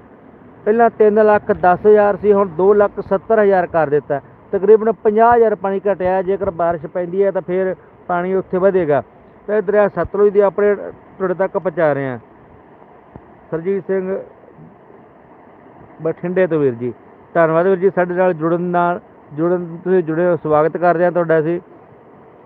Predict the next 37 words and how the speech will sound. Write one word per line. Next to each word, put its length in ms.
ਤਾਂ 440
ਬਠਿੰਡੇ 480
ਦੇ 80
ਕੀ 180
ਹਾਲ 260
ਨੇ, 180
ਬਾਰਿਸ਼ 400
ਪੈ 240
ਰਹੀ 120
ਹੈ 60
ਕਿ 120
ਨਹੀਂ, 140
ਇਹ 80
ਜ਼ਰੂਰ 200
ਦੱਸੋ। 280
ਇਹ 60
ਵੀਰੇ, 140
ਆਹ 60
ਦੇਖ 140
ਲਓ, 300
ਇਹ 60
ਪੋਪੂਲਰ 420
ਕਿਸ 180
ਤਰ੍ਹਾਂ 300
ਰੁੜ 140
ਕੇ 160
ਆ 100
ਗਿਆ। 220
ਇਸ 120
ਤਰ੍ਹਾਂ 300
ਬਹੁਤ 300
ਸਾਰੇ 200
ਪੋਪੂਲਰ 380
ਬੜੇ 300
ਨੁਕਸਾਨ 380
ਹੁੰਦੇ 220
ਆ। 80